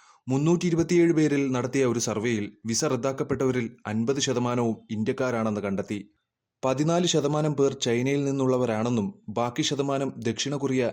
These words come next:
നേപ്പാൾ, ബംഗ്ലാദേശ് എന്നിവിടങ്ങളിൽ നിന്നുള്ളവരാണെന്നും വെളിപ്പെടുത്തിയിട്ടുണ്ട്. വിസ റദ്ദാക്കലിന് പ്രധാന കാരണം എ ഐ സാങ്കേതികവിദ്യയിൽ അധിഷ്ഠിതമായ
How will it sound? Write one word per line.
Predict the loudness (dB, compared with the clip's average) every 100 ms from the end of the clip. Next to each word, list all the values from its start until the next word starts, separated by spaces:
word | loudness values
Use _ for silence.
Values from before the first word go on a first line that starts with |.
| -2
നേപ്പാൾ, | 0 0 0 0 -2 -6 -4
ബംഗ്ലാദേശ് | -2 2 2 0 -2 -4
എന്നിവിടങ്ങളിൽ | -4 -2 0 0 2 0
നിന്നുള്ളവരാണെന്നും | 0 2 2 2 2 0 0 -4 -4
വെളിപ്പെടുത്തിയിട്ടുണ്ട്. | -2 0 0 -2 -2 -2 -2 -2 -4 _ _ _ -20 _ -6
വിസ | -4 -2
റദ്ദാക്കലിന് | 0 0 0 0 0
പ്രധാന | 0 -2 -2 -4 -2
കാരണം | -2 0 -2 -4 -8 _ -2
എ | 0 0
ഐ |
സാങ്കേതികവിദ്യയിൽ | 0 -4 -2 -2 -2 -6 0 0 0 -2
അധിഷ്ഠിതമായ | -4 -4 -4 -2 0 -2